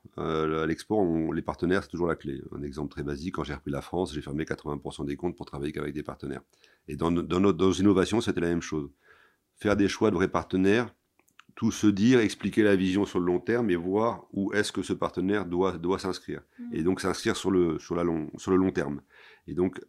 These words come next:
Speaker 1: que ce soit, ben, avec vous et avec d'autres dans les algorithmes ou dans l'intelligence embarquée sur nos produits, on est sur du long terme, donc on, ils développent pour nous. Et après, ils nous accompagnent dans le transfert technologique et le recrutement d'experts qui sont en capacité de, de récupérer ce qu'ils ont développé.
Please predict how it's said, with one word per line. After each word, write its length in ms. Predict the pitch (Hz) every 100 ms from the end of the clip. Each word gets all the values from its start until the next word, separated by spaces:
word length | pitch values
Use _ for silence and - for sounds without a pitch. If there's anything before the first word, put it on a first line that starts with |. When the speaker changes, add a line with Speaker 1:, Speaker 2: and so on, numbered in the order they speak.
| _ _ _
Speaker 1:
que 80 | -
ce 160 | 85 90
soit, 240 | - 95
ben, 120 | 76
avec 260 | 71 76 73
vous 340 | 90 117 127
et 160 | 87 80
avec 260 | 78 78
d'autres 320 | 73 95 92 -
dans 120 | 73
les 100 | 73
algorithmes 640 | 76 73 76 90 73 -
ou 220 | - 82 82
dans 140 | 76
l'intelligence 460 | 73 73 78 76 80
embarquée 300 | 71 69 76
sur 120 | 76
nos 100 | 71
produits, 380 | - 76 98 101
on 100 | 87
est 80 |
sur 160 | 90 90
du 80 | 82
long 140 | 80
terme, 280 | 65 101 117
donc 200 | 87 -
on, 160 | 78 - _ - _ _ -
ils 120 | 90
développent 420 | 95 95 104 95
pour 160 | - 95
nous. 240 | 117 139 _ _ _ _ _ _ -
Et 80 | 80
après, 220 | 80 107
ils 60 |
nous 180 | 98 87
accompagnent 460 | 98 101 98 107 104
dans 60 |
le 40 | 90
transfert 320 | - 90 87
technologique 560 | 90 - 90 82 107 90
et 60 |
le 80 | 82
recrutement 440 | 87 - 90 92
d'experts 440 | 87 82 - 104 101
qui 100 | 87
sont 140 | -
en 80 | 90
capacité 400 | 90 - 87 90
de, 240 | 95 90
de 80 | 73
récupérer 640 | 78 - - - 98 95 107
ce 80 |
qu'ils 200 | - 98
ont 80 | 90
développé. 500 | 90 85 90 80 73